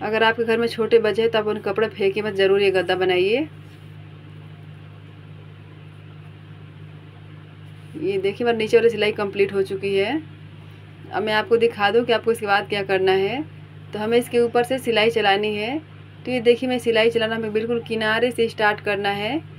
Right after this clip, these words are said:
और हमें सबसे पहले किनारे वाले पे साइड से दो अंगुल छोड़ के और इसके ऊपर हमें सिलाई करनी है। ये देखिए, आपको ये सुई, मैं आपको दिखा दूँ कि सुई हमारा चार अंगुल ही है, ज़्यादा से ज़्यादा इससे बड़ा नहीं है।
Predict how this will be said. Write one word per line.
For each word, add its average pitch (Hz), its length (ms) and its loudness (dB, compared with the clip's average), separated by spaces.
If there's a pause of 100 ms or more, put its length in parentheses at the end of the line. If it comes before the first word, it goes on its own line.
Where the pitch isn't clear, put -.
(400)
और 214 180 -2
हमें 220 160 -6
सबसे 233 240 -2
पहले 247 240 0
किनारे 226 420 4
वाले 214 240 4
पे 269 260 0 (240)
साइड 220 340 0
से 226 120 4
दो 208 180 6
अंगुल 214 260 2
छोड़ 208 280 -2
के 254 220 0 (540)
और 214 180 2
इसके 233 220 4
ऊपर 240 180 4
हमें 233 140 2
सिलाई 208 320 2
करनी 214 320 2
है। 262 340 -2
ये 214 120 2
देखिए, 208 480 0 (1500)
आपको 247 420 -2
ये 277 120 0
सुई, 262 300 -2
मैं 240 160 2
आपको 240 240 4
दिखा 226 280 -2
दूँ 247 120 2
कि 247 140 -4
सुई 240 140 4
हमारा 233 200 2
चार 208 240 4
अंगुल 208 260 0
ही 196 100 0
है, 202 100 0
ज़्यादा 190 260 2
से 202 60 -6
ज़्यादा 190 160 0
इससे 190 200 -2
बड़ा 190 200 2
नहीं 185 260 2
है। 240 220 -2